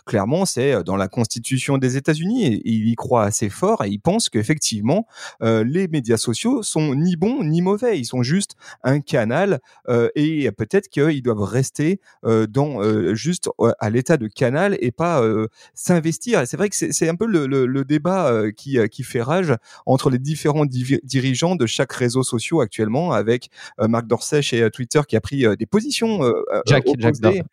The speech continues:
Speaker 1: Jack Dorsey, pardon. <laughs> Euh, à ne pas confondre avec Marc Dorcel, hein. Je pense que,
Speaker 2: <laughs>
Speaker 1: euh, voilà, rien à voir. Euh, et, et là-dessus, effectivement, euh, Zuckerberg, il essaye de tenir bon, euh, sur sa ligne,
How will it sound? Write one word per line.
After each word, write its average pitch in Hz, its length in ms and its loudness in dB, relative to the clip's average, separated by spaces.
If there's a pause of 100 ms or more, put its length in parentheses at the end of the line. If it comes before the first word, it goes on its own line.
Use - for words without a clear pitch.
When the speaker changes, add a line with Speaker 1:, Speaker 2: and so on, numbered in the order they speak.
(140)
Speaker 1:
Jack 160 160 2
Dorsey, 131 320 0
pardon. 104 420 0
<laughs> 180 360 -2
Euh, 117 120 2 (140)
à 123 100 4
ne 135 60 -4
pas 139 100 2
confondre 156 300 0
avec 147 140 -2
Marc 147 200 -2
Dorcel, 135 340 0
hein. 107 140 0
Je - 80 -8
pense 131 160 2
que, 131 60 0
Speaker 2:
<laughs> 170 760 2
Speaker 1:
euh, 123 140 2
voilà, 113 260 0
rien 139 200 0
à 143 80 4
voir. 151 360 0 (340)
Euh, 131 140 4 (500)
et, 156 220 -2
et 156 40 2
là-dessus, 156 320 2
effectivement, 165 640 -2
euh, 123 220 2
Zuckerberg, 135 500 -2
il 135 120 -6
essaye 226 260 0
de 147 120 2
tenir 185 420 0
bon, 175 280 0
euh, 107 120 4
sur - 220 -6
sa 113 180 4
ligne, 143 360 0